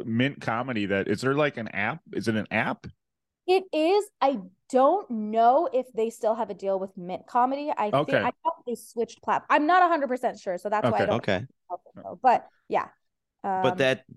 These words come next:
Speaker 3: but that's something you can watch live shows, uh, in different
Speaker 2: Oh,
Speaker 3: s-,
Speaker 2: yeah.
Speaker 3: states. That's
Speaker 2: Yeah, Roast Battle always streamed on Periscope. I'm trying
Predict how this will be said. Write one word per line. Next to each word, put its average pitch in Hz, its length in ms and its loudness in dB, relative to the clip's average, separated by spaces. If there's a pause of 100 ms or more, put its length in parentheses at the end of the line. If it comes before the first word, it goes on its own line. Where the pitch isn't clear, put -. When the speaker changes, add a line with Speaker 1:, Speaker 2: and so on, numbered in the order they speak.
(100)
Speaker 3:
but 117 140 -4
that's 135 220 -2
something 127 200 -2
you 107 120 -2
can 101 120 0
watch 95 260 0
live 90 280 -2
shows, 120 440 0 (180)
uh, 82 60 -8 (300)
in 95 80 0
different 82 320 -4
Speaker 2:
Oh, 415 100 6
Speaker 3:
s-, 359 80 6
Speaker 2:
yeah. 277 80 2 (180)
Speaker 3:
states. - 580 -6 (100)
That's 208 420 -6 (100)
Speaker 2:
Yeah, 208 280 4
Roast 320 320 4
Battle 539 260 4
always 269 360 4
streamed 247 340 -8
on 196 240 0
Periscope. 254 800 -2
I'm 233 220 -2
trying 320 540 -2